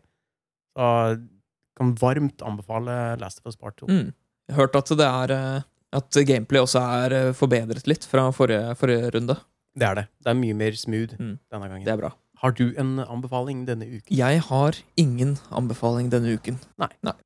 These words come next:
Speaker 2: Jeg har ikke sett eller, eh, gjort noe som jeg kan anbefale videre. <laughs>
Speaker 1: Nei. Nei, nei.
Speaker 2: Nei. Det er vel en fin avslutning på episoden, det.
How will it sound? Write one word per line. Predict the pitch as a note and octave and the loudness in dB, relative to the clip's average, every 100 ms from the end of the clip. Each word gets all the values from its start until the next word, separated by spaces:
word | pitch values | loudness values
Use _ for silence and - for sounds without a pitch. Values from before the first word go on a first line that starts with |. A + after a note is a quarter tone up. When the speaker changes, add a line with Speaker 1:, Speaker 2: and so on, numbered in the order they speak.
| _ _ _ _ _ | _ _ _ _ _
Speaker 2:
Jeg | C3 | 2
har | C#3 | 2
ikke | - C#3 | 2 0
sett | D3 - _ - | 0 -2 _ -4
eller, | B2 B2 B2+ B2+ | -2 0 0 2
eh, | B2+ B2+ B2 B2+ B2+ - _ _ | 2 0 0 0 -2 -6 _ _
gjort | C3+ C3+ - | 0 0 -2
noe | C#3+ C3 A2 | 0 2 2
som | - B2 | 0 -4
jeg | B2 B2 B2+ | -2 -4 -2
kan | B2+ A2 | 0 0
anbefale | G#2 - A2+ B2 | 0 0 2 2
videre. | G#2+ C3+ - - - F3 | 0 -2 -4 -8 0 2
<laughs> | C3+ D3 - _ - _ G3+ F3+ _ _ _ _ _ _ _ _ _ _ F#3 F#3 - _ C4 | 2 0 -6 _ -14 _ -16 -16 _ _ _ _ _ _ _ _ _ _ -8 -6 -12 _ -2
Speaker 1:
Nei. | A#3+ - _ - _ _ _ _ | -2 -2 _ -20 _ _ _ _
Nei, | - D4 | 0 2
nei. | C#4+ D4+ _ _ _ _ _ | 0 -2 _ _ _ _ _
Speaker 2:
Nei. | D4 F4 _ _ _ _ _ _ _ _ _ _ - _ _ _ A#2 | -10 -10 _ _ _ _ _ _ _ _ _ _ -20 _ _ _ -8
Det | F2+ | -6
er | D2+ | -6
vel | D2 A2 G#2 | -4 0 0
en | A#2 B2+ | 0 0
fin | B2+ B2+ | 2 4
avslutning | B2+ B2+ C3+ C3 C#3 C#3 | 2 2 0 2 0 2
på | C#3 | 2
episoden, | - D#3+ G#3+ | 4 2 4
det. | G3 | 2